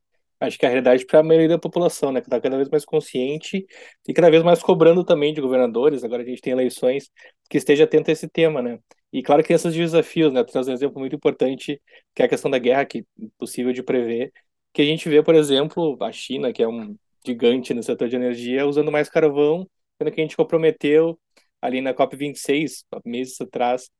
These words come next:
a reduzir gradualmente esse, esse uso, né? Então, claro que a gente tem coisas imprevisíveis e coisas que vão acontecer que a gente não pode controlar, mas o importante é tá muito atento, ah, a essa questão, assim, né? Tá conscientizando e tá,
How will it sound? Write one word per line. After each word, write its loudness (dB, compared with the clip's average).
a -10
reduzir -2
gradualmente 0
esse, -6
esse -6
uso, -2
né? -4
Então, -2
claro 6
que 2
a 4
gente 0
tem 0
coisas 2
imprevisíveis -4
e -10
coisas 0
que -10
vão 4
acontecer 0
que -8
a -4
gente -10
não 0
pode 2
controlar, 2
mas -2
o -2
importante -4
é -2
tá -2
muito -2
atento, -2
ah, 0
a -6
essa 0
questão, 0
assim, -6
né? -4
Tá -2
conscientizando -2
e -4
tá, 0